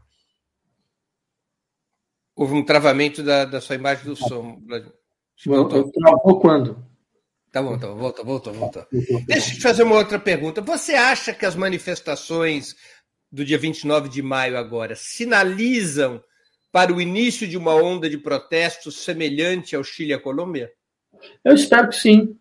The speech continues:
Speaker 2: Eu espero que sim. E acho que a gente tem que tra-, todos tem tra-, temos que trabalhar para que isso se-, o-, ocorra, né? Eu acho que isso vai ocorrer se todos os setores conscientes da sociedade brasileira, eh,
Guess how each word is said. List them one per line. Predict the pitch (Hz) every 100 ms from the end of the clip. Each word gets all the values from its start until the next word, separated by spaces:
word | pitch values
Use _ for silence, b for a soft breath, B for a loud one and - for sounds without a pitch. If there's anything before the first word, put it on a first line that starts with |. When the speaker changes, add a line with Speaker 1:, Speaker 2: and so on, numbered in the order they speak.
| _ _
Speaker 2:
Eu | -
espero | - 196 196
que |
sim. | - 208 180
E |
acho | 180 180
que |
a | 208
gente | -
tem | 196
que |
tra-, | 196 196 -
todos | 208 208 -
tem | 226
tra-, | 202 190
temos | - 185 180
que |
trabalhar | 185 175 156 170
para | 190 185
que | 202
isso | 196 -
se-, | 202
o-, | - 185
ocorra, | 185 190 - 165 139 - -
né? | 143 - _ _ _
Eu | 175
acho | 180 -
que |
isso | 196 196
vai | 147 226
ocorrer | 220 226 202 208 247
se | - 208 - _ -
todos | 240 262
os | 110
setores | 104 - 196 190 -
conscientes | - 147 - 180 180
da | 175 - -
sociedade | - 135 143 147
brasileira, | 139 143 135 156 208 214 B B _ _
eh, | 170 165 160